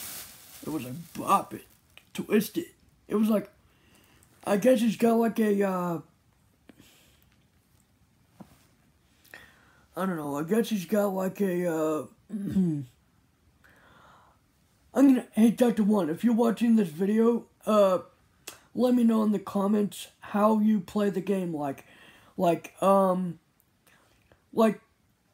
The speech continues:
what things are the commands? Like, is the head the bop it, the arms the twist it, the pull it, the legs or whatever, uh, the legs the pull it? How do you play the game, actually? Like, I mean, I know how to play bop it, obviously, but,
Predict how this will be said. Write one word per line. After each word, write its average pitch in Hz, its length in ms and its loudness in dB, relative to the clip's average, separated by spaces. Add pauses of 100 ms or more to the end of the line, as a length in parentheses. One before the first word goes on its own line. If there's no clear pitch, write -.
(120)
what 277 400 4 (400)
things 208 760 0
are 196 140 0
the 196 100 -2
commands? 190 640 -4
Like, 170 220 -6
is 180 180 -6
the 185 140 -4
head 208 480 -2
the 214 100 -2
bop 196 380 -2
it, 226 220 0 (360)
the 190 120 2
arms 202 520 0
the 190 100 -2
twist 208 400 -4
it, 208 140 -4
the 196 80 -6
pull 208 280 -2
it, 180 80 -6
the 180 100 -6
legs 185 360 0
or 240 60 -2
whatever, 220 440 -2 (720)
uh, 180 180 -2
the 175 100 -4
legs 202 360 2
the 196 100 -2
pull 214 280 0
it? - 120 -6
How 220 240 0
do 254 60 6
you 240 140 4
play 196 380 0
the 185 120 -4
game, 151 260 -6
actually? 151 480 -10
Like, 131 260 -10 (440)
I - 80 -8
mean, 180 160 0
I 165 80 -2
know 208 200 2
how 220 60 4
to 185 80 -2
play 165 180 -2
bop 170 300 -2
it, 131 100 -10
obviously, 135 600 -8
but, 135 160 -12